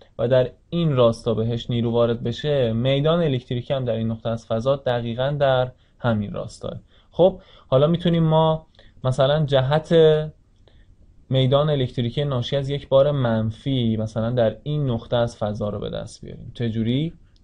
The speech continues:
میایم یک بار مثبت آزمون می‌ذاریم اینجا.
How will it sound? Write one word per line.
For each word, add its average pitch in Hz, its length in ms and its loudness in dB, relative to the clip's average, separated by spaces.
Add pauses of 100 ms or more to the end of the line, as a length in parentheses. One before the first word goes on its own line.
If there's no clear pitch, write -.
(100)
میایم 135 260 -2
یک 139 260 -2
بار 131 260 4
مثبت 123 400 -4
آزمون 117 420 -2
می‌ذاریم 127 400 -4
اینجا. 113 640 -2